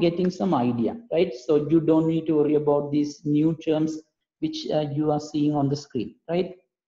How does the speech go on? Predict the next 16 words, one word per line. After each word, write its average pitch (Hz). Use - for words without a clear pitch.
They, 135
they 151
will 151
be 151
very 151
simple 180
when 139
I 151
explain 135
them, -
right? 202
So 131
there 139
is -
no 135
issue 127